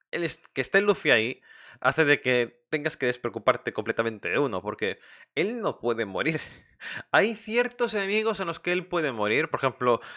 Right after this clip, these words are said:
de, te mueren todos los personajes. Esos, esos triggers que tienen algunos bosses como serían... Eh... Belial creo que lo tiene, eh, también lo tiene Lucio,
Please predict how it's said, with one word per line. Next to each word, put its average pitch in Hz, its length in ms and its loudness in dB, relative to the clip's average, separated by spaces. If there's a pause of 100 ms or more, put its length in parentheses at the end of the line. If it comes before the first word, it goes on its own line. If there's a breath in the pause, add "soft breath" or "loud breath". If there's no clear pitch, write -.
(100)
de, 123 240 0
te 131 180 0
mueren 147 380 0
todos 135 160 4
los 117 100 -2
personajes. - 640 -10 (460 soft breath)
Esos, 131 520 -2
esos 135 300 -4
triggers 117 460 4
que 113 80 -4
tienen 117 260 -4
algunos 110 480 0
bosses 107 280 -4
como 107 360 -2 (180 loud breath)
serían... 113 720 0 (300)
Eh... 104 800 -6 (880)
Belial 113 520 4
creo 156 180 0
que 135 80 -2
lo 117 160 0
tiene, 226 580 -2 (380 soft breath)
eh, 107 680 -2 (280)
también 120 320 -4
lo 120 140 -2
tiene 107 1040 -2 (440)
Lucio, 147 800 -4